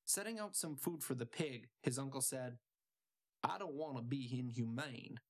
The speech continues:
It's only fitting that we give this here pig his final meal. Even criminals on death row get a last meal." He was very somber as he spoke.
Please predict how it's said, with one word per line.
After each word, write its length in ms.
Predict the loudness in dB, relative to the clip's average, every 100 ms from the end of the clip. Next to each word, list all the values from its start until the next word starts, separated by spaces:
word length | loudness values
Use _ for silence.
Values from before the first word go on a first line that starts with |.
| _ _ _ -2
It's 180 | 2 2
only 220 | 0 -2
fitting 380 | 2 2 2 -2
that 140 | 0
we 80 | 0
give 440 | 2 0 0 0
this 200 | 0 0
here 220 | 0 -2 -2
pig 400 | -2 0 2 0
his 160 | 0
final 340 | 0 -2 0 2
meal. 480 | 2 2 -4 -10 _ _ _ _ _ _ _
Even 340 | 0 2 -2 0
criminals 560 | 0 0 0 0 0
on 220 | 0 0
death 280 | -2 -4 -2
row 260 | 0 0 -2
get 200 | -2 0
a 60 | 0
last 400 | 0 0 0 0
meal." 420 | 0 -2 -8 -18 _ _ _ _ _ _ _ _ _ _ _
He 140 | 0
was 160 | 0 0
very 300 | -2 -2 -2
somber 460 | -2 -2 -2 -2 -2
as 160 | -2
he 80 | -2
spoke. 480 | 0 -2 -4 -8